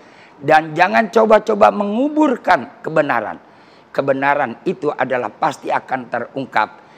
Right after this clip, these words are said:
dan kejahatan itu pasti akan sirna. Sehebat apapun orang menutupi kejahatan, pasti akan tercium pula bau dan busuknya sampai kemanapun.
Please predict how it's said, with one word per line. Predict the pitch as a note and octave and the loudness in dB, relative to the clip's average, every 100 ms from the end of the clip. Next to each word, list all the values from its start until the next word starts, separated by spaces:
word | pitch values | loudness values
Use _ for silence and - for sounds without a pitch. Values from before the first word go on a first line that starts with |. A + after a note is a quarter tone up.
| - - | -20 -4
dan | D#3 E3+ C#3+ | 0 0 -2
kejahatan | F3 D#3+ D#3 D3+ D3 | -2 2 2 2 -4
itu | D#3 C#3+ B2 | -4 -6 -4
pasti | D3 - C3+ | -4 -2 -2
akan | B2+ - G#2 | -2 -2 -8
sirna. | - G2 E2+ - _ _ _ | -8 -10 -10 -20 _ _ _
Sehebat | - C#3+ C3+ D3+ - | -2 0 2 0 2
apapun | E3+ G#3 A3+ - A#3 | 0 2 0 -2 0
orang | G3+ G#3+ G#3 | 2 4 2
menutupi | G#3 G3+ E3 D#4 C#4+ | -4 -6 -8 -8 -6
kejahatan, | A3+ G3 F#3+ E3 - C3 B2+ - - _ | -4 2 4 4 0 -2 -4 -18 -20 _
pasti | C#3+ C3+ C#3 | -2 0 -4
akan | C#3 C3+ - C#3 C3 | -6 -6 -6 -6 -6
tercium | - C#3+ - B3 C4+ F#3 | -6 -8 -6 -6 -4 -4
pula | D3+ C#3 B2 - - | -2 0 -2 -6 -16
bau | A#2+ C#3 D#3+ E3 | -2 0 2 0
dan | C3 C3+ B2 B2 | -4 -4 -4 -10
busuknya | A#2+ - A3+ - C3 A2 - _ _ _ - | -10 -10 -10 -8 -8 -10 -14 _ _ _ -6
sampai | C3+ A#2 C#3+ C3 | -6 -4 -8 -8
kemanapun. | A#2 G#2 F#2+ E2+ E2+ | -10 -10 -10 -14 -18